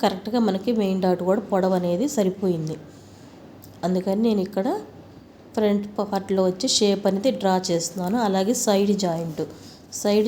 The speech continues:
జాయింట్ కూడా ఆది బ్లౌజ్లో ఏ విధంగా ఉందో చూసుకొని మనకి ఎంత కావాలో అంతే మార్కింగ్ అనేది చేసుకోవాలి ఫ్రెండ్స్. చూడండి ఇక్కడికి స్టిచ్ ఇక్కడికి వస్తుంది, ఒక పావు ఇంచ్ పైకి అన్నమాట. So ఈ విధంగా మనం మార్కింగ్ చేసుకుంటే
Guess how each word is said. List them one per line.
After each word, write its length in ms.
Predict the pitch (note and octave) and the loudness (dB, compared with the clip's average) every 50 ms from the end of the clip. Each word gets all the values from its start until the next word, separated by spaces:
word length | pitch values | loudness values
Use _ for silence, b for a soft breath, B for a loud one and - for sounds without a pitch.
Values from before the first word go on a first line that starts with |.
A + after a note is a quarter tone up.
| A3 A3 | 4 4
జాయింట్ 240 | G#3 G3+ G3+ G3+ G3 G3 | 4 4 2 0 0 -2
కూడా 140 | G3+ G#3+ A3 G3 F#3+ | 0 0 2 2 2
ఆది 160 | F#3+ F#3+ G3 F#3 F#3+ | 2 2 2 2 2
బ్లౌజ్లో 320 | F#3+ F#3 F#3 F#3 G3 G3 F#3 F#3 | 2 2 2 2 2 2 2 4
ఏ 20 | F#3 | 4
విధంగా 280 | F#3 F#3 F#3 F#3+ F#3 F3 F3 E3+ | 4 2 2 0 0 -2 -2 -2
ఉందో 160 | E3+ F3 A#3 C#4+ - - | -2 -2 -4 -2 0 0
చూసుకొని 480 | G3 F#3+ G3 - - - G3 F#3+ G#3+ A3+ G#3 | 0 0 0 -4 -4 -4 -2 0 0 0 0
మనకి 220 | F#3+ F#3+ F#3 - F3+ F3 | 0 -2 -2 -2 -2 -2
ఎంత 180 | F#3 F#3 F#3 G#3+ - - | -2 -2 -4 -6 -4 -4
కావాలో 460 | G3+ F#3 F3+ F3 F3 F3 E3+ F3+ A#3 F#4 G#4+ B B B B B B B B B B - - F#3 | -2 0 0 0 0 0 0 0 -2 -2 -4 B B B B B B B B B B -10 -6 -4
అంతే 200 | G3 G3+ G3 A#3 C4+ A#3 A3 | -4 -2 -2 -2 -2 0 0
మార్కింగ్ 360 | F#3+ F#3+ F#3+ G3+ G3 F#3 F#3 F#3 | 0 0 -2 -4 -6 -4 -4 -2
అనేది 180 | G3 A#3 A3+ - G#3 | -2 -2 -2 -2 -2
చేసుకోవాలి 460 | F#3 F#3 F#3 - - F#3+ E3+ D#3+ D#3 - | -2 -2 -4 -6 -6 -4 -4 -4 -4 -2
ఫ్రెండ్స్. 280 | G#3 A#3 D#4+ F#4 - - B B B B B B B B B B - - - | -2 -2 -2 -2 -6 -12 B B B B B B B B B B -20 -8 -6
చూడండి 340 | A3+ G#3+ G3+ F#3+ G3 G#3+ B3 A#3 - | -4 -2 -2 -2 -2 -2 -2 -2 -2
ఇక్కడికి 420 | - - - F3+ F3+ F3 - C4+ F4+ F4+ | -2 -4 -4 -4 -4 -4 -4 -4 -2 -2
స్టిచ్ 280 | - - G#3+ G3 G3+ - F#3+ | -2 -4 -4 -6 -6 -8 -4
ఇక్కడికి 240 | - F3 F3 - F#3 | -2 -2 -2 -2 -2
వస్తుంది, 320 | E3 E3+ - - F#3+ G#3 C#4 D4 | -4 -4 -6 -6 -4 -2 0 0
ఒక 80 | B3 - - - | -2 -2 -4 -4
పావు 260 | G3 F#3+ F#3+ F3+ F#3 F#3 | -2 0 0 0 0 -2
ఇంచ్ 140 | G#3 - - - | -2 -4 -4 -2
పైకి 240 | G#3 F#3 F3 F3 F3+ E3+ | 0 0 0 -2 -4 -6
అన్నమాట. 320 | E3+ E3 E3 D#3+ D#3+ - - - - - - - - - B B B B B B B B B B B - - - | -6 -6 -8 -8 -10 -12 -14 -16 -18 -20 -20 -20 -20 -20 B B B B B B B B B B B -14 -8 -2
So 80 | - B3+ A#3+ G#3+ | 0 2 4 4
ఈ 20 | G3+ F#3+ | 4 4
విధంగా 260 | F#3+ F3+ F#3 F#3 G3+ G3+ G3 | 4 4 2 2 2 0 0
మనం 160 | F#3+ G3 B3+ F4 E4 B3+ | 2 0 0 0 0 2
మార్కింగ్ 380 | G#3 F#3 F3+ - - G3 F3+ - - | 2 0 0 -2 -4 -6 -6 -2 -2
చేసుకుంటే 480 | F#3 F3 - - - F#3 F3 - D4 | -2 -2 -2 -6 -8 -10 -6 -4 -4